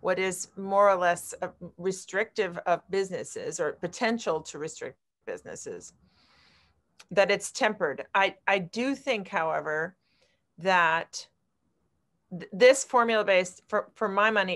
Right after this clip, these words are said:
it doesn't seem that it's saying no, it's saying, "Please play with us.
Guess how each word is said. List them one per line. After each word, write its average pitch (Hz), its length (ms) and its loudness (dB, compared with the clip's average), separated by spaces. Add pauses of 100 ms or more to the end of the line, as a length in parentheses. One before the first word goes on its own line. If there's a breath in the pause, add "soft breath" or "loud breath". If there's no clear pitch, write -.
it 190 160 -2
doesn't 202 380 -2
seem 214 520 -4
that 185 140 0
it's 175 180 -2
saying 175 560 -2
no, 165 580 2
it's 185 200 -8
saying, 180 300 0
"Please 190 420 -6
play 180 340 2
with 160 160 0
us. - 440 -10